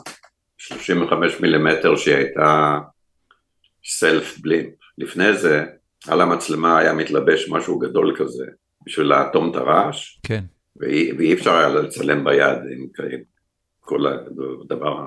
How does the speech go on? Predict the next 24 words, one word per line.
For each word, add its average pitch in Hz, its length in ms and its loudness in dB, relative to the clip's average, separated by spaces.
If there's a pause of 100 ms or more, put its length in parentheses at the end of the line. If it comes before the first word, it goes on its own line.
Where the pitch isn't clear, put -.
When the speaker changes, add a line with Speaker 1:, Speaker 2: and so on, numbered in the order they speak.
(140)
Speaker 1:
כזה. 62 160 -20 (100)
ועכשיו, - 380 -8 (120)
ואז 117 280 4
הגיעה 85 560 2 (480)
מצלמה 82 520 -2 (120)
בי - 260 -2
אל, 101 300 2
קראו - 220 2
לה, 101 180 2
אני 95 120 -4
זוכר, 104 380 -4 (640)
שהייתה - 460 -2
המילה 78 340 2
האחרונה, 80 640 0 (300)
ויכולת - 380 -8
לצלם 82 520 0
איתה, 76 420 2 (560)
אני - 80 -20
חושב - 200 0
שהקסטה 87 640 0
הייתה 71 260 4
של - 180 -2 (720)
מאתיים 82 720 0 (440)
פיט. 76 340 -8